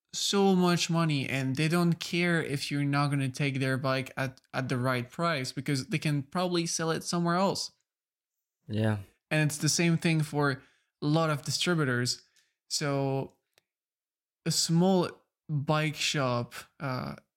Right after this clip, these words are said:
Speaker 1: it's, it's really hard, and mad respect to every small bike shop that is out there because you guys are doing a great job, and not,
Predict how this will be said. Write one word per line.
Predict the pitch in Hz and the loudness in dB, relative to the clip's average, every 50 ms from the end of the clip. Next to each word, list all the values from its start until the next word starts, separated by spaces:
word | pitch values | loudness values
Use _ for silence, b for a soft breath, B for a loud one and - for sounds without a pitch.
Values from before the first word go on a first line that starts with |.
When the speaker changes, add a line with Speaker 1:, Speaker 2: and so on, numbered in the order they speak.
| _ _ - | _ _ -6
Speaker 1:
it's, | 160 165 147 - - - | -4 -2 -2 -4 -6 -4
it's | - 160 147 - - - | -2 -2 -2 -2 -2 -2
really | 147 147 165 165 160 156 151 147 | 0 2 2 2 2 2 2 2
hard, | 147 147 156 151 143 139 135 127 | 2 2 2 2 2 0 0 -2
and | 87 131 127 127 127 131 131 110 | -2 -2 -2 -2 -2 -2 -4 -2
mad | 127 143 151 147 151 135 | 0 0 0 0 0 0
respect | 139 139 135 - - - 143 127 127 120 - | -2 -2 -4 -4 -4 -2 -4 -4 -4 -4 -8
to | - 139 131 131 131 117 69 | -6 -4 -2 -2 -2 -2 -2
every | 123 143 143 135 139 139 | 0 0 0 0 0 -2
small | 131 - 147 139 135 135 135 127 | -2 -2 -4 -4 -2 -2 -2 -2
bike | 120 - 127 127 131 123 | -2 -2 -2 -2 -2 -4
shop | - - 131 123 127 143 | -4 -2 -2 -2 -2 -2
that | 131 120 123 120 | -2 0 0 0
is | 123 123 123 120 117 120 - - - | 0 0 0 0 -2 -4 -6 -6 -4
out | - 127 131 139 127 | -2 -2 -2 -2 -2
there | 120 127 113 113 110 | -2 -2 -2 -2 -2
because | - 120 120 - 117 165 - - - | -4 -6 -6 -6 -6 -8 -8 -8 -8
you | 120 | -6
guys | 120 120 117 117 120 | -4 -2 -2 -2 -2
are | 120 117 117 | -2 -2 -4
doing | 113 120 117 117 117 b b b b b b - | -4 -4 -4 -6 -6 b b b b b b -12
a | 120 120 - _ _ - | -12 -12 -14 _ _ -12
great | - 135 127 120 123 123 | -6 -4 -2 -2 -2 -2
job, | 120 - 127 123 117 120 | -2 -2 -2 -2 -2 -2
and | 117 120 123 | -2 -2 0
not, | 123 127 131 - | 0 -2 -2 -4